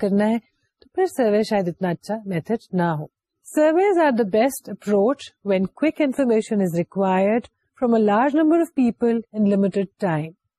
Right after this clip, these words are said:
For example, survey of how female students choose their future career path. اگر ہم نے یہ جاننا ہو کہ ایک کالج کی، ایک یونیورسٹی کی پانچ ہزار لڑکیاں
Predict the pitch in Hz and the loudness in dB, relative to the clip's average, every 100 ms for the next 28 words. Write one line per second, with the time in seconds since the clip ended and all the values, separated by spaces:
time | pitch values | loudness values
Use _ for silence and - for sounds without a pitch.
0 | _ 196 170 139 160 165 180 320 - _ | _ -4 -2 -2 -2 -2 -2 -4 -4 _
1 | _ _ _ 262 247 240 320 381 311 - | _ _ _ 0 2 2 2 0 0 -2
2 | 226 226 - 254 269 269 240 - 214 190 | 0 0 0 2 2 2 -2 -4 0 2
3 | 196 - - _ - 233 233 180 214 - | 0 -2 -10 _ -4 0 0 0 -2 -2
4 | 196 175 190 185 185 165 165 190 _ - | -4 -2 -4 -2 -2 0 0 -2 _ -6
5 | 170 147 - - - _ _ _ _ _ | -4 -4 -10 -18 -20 _ _ _ _ _
6 | 233 233 233 226 202 190 202 214 208 196 | -2 0 2 2 2 2 2 2 2 0
7 | 196 170 - 202 202 - 190 180 190 - | -2 -2 -2 0 0 -2 0 2 0 -2
8 | 202 185 180 180 175 - 190 185 - 175 | -2 0 0 0 0 -2 -6 -6 -4 0
9 | 180 185 196 185 185 175 - 196 | 0 0 0 2 2 0 0 -2